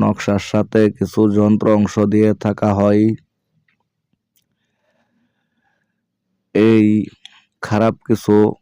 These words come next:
টুকরার কারণে নকশা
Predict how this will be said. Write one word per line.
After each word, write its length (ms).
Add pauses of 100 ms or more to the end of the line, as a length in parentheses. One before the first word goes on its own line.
(2000)
টুকরার 400
কারণে 420 (400)
নকশা 400